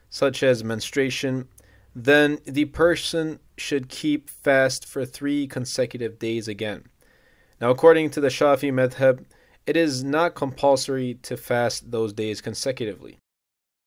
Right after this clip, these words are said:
It is also enough to give ten poor people something that equals the amount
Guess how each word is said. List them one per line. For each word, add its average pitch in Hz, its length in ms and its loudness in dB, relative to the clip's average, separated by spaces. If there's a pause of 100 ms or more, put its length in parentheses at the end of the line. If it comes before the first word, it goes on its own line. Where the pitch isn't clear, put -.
(520)
It 175 100 8
is 202 100 6
also 226 680 6 (100)
enough 180 320 2
to 170 100 -4
give 160 240 0
ten 165 340 0
poor 165 240 4
people 147 320 0
something 147 460 -4
that 135 180 2
equals 147 440 -2
the 127 140 -4
amount 127 480 -2